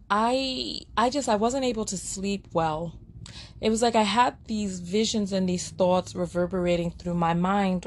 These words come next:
all night, and I tossed and turned, trying to at least get a handle on why and how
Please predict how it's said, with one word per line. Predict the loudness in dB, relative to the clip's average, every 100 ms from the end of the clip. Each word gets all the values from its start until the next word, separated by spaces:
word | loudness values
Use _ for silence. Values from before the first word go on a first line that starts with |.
| -4
all | 0 2 4
night, | 2 2 0 -4 -16 -18 -16 -6
and | -2
I | 0
tossed | -2 2 2 2 0
and | -2 -2
turned, | -4 -2 0 0 -2 -4 -10 -12
trying | -6 -2 0
to | 0
at | 0
least | -4 -4 -8 -12 -2
get | 2 4
a | 4
handle | 0 0 -2 -2 -4
on | -2 -2 0 -2 -6 0
why | 4 4 4 2
and | 0 -2
how | -2 0 2 0 -2